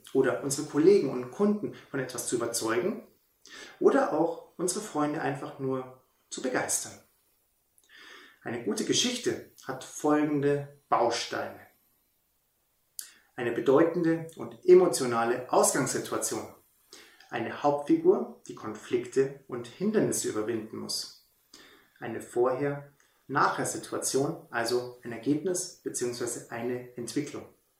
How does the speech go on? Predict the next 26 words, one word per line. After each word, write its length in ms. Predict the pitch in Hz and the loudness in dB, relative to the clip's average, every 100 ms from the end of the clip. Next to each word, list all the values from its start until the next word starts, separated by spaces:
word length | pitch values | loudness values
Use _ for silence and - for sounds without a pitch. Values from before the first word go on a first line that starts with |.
| - - - - - - | -20 -20 -20 -20 -20 -16
Ein 220 | 117 107 - | -12 -12 -8
Höhepunkt, 640 | 113 113 - 175 247 - _ _ _ _ - | -4 -2 -2 -4 -4 -6 _ _ _ _ -10
der 100 | - | -6
Spannung 420 | - - 240 220 | -2 2 4 4
erzeugt. 560 | 135 - 117 110 107 - _ _ _ - - _ | 0 0 0 -2 -4 -16 _ _ _ -20 -20 _
Und 400 | 131 139 165 - - | -2 -2 -4 -12 -8
ein 260 | 190 190 - | -4 -4 -2
Ende 340 | 127 139 147 | 0 0 0
beziehungsweise 720 | 147 135 - 123 117 117 131 | -2 -6 -4 -4 -4 -4 -4
ein 100 | 120 | -6
Fazit, 760 | 113 - 180 208 - - - - _ _ - - - - | -12 -8 -6 -4 -4 -6 -10 -20 _ _ -20 -20 -14 -6
das 200 | - - | -4 2
für 80 | |
die 140 | 170 160 | 4 4
Zuschauer 640 | 160 156 151 143 143 - - - | 2 0 4 4 2 -2 -14 -4
anfassbar 760 | 139 175 - 175 - 151 143 - | 0 0 0 -2 -2 0 -2 -2
beziehungsweise 720 | - 135 127 131 - 139 - | -4 -2 -4 -2 -4 -4 -6
nachvollziehbar 800 | 139 143 175 - 123 - 131 147 | 0 2 2 0 0 0 2 2
ist 380 | 175 - - - _ _ _ - | 0 -2 -8 -20 _ _ _ -2
und 200 | 185 180 | -2 2
mit 140 | 214 | 0
ihnen 240 | 160 131 139 | 2 2 0
auch 140 | 123 | -2
eine 180 | 131 139 | -4 -2
Verbindung 400 | 139 143 139 113 | 0 2 4 2
herstellt. 480 | 107 104 - - | -4 -6 -8 -12